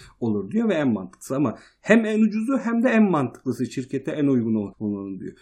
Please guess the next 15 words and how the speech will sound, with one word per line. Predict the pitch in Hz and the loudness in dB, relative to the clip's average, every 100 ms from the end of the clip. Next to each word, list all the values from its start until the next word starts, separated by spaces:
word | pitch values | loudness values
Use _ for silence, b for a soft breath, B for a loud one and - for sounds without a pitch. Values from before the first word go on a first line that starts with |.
| b | b
Ulan | 113 113 | -4 -2
şimdi | 151 151 143 | -2 -2 -2
baktığın | 139 - 196 208 | -4 -4 -2 -2
zaman | 156 190 226 | 0 0 0
bu | 127 127 | 0 2
beşi | 160 208 135 | 4 4 0
de | 180 | 0
D | 233 | 2
R | 269 254 | 2 0
case'i. | - 127 101 92 107 | 0 0 0 -6 -2
Birebir | 151 131 131 | 0 2 0
uygulayabilirsin. | 113 104 104 95 95 90 104 - 180 220 B B _ - | -2 -4 -4 -6 -6 -8 -12 -8 -4 -4 B B _ -8
İçlerinden | - - 196 202 247 | -4 0 2 2 2
üç | 214 - | 0 0
tanesi, | 170 135 127 - 135 127 | -2 -2 -4 -4 -4 -4